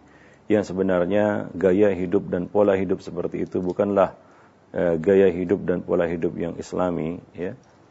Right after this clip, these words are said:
Seorang itu hendaknya me-, memiliki kepekaan sosial,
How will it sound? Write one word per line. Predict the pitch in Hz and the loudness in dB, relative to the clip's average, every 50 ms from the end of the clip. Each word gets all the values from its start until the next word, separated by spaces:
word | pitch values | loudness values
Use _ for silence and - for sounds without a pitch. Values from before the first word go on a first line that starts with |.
| _ _ _ _ _ _ _ | _ _ _ _ _ _ _
Seorang | - 104 101 113 117 113 110 120 | -4 0 4 4 4 4 4 0
itu | 110 139 123 | 0 0 0
hendaknya | 120 110 107 107 107 113 123 123 | 0 0 -2 -2 -2 0 -2 -2
me-, | 117 113 - - - - - 107 107 107 104 104 104 104 104 | -2 -4 -6 -10 -12 -10 -8 -4 -4 -2 -2 -4 -4 -4 -4
memiliki | 104 101 101 101 104 104 110 107 - - 117 110 | -2 -2 0 0 0 0 0 0 -2 -4 -6 -4
kepekaan | - - 90 92 95 - - 110 101 104 101 - | -4 -4 -4 -4 -4 -4 -4 -4 -2 -2 -4 -4
sosial, | 92 85 - - 92 90 82 78 73 78 | -4 -6 -4 -2 -2 0 0 0 -2 -4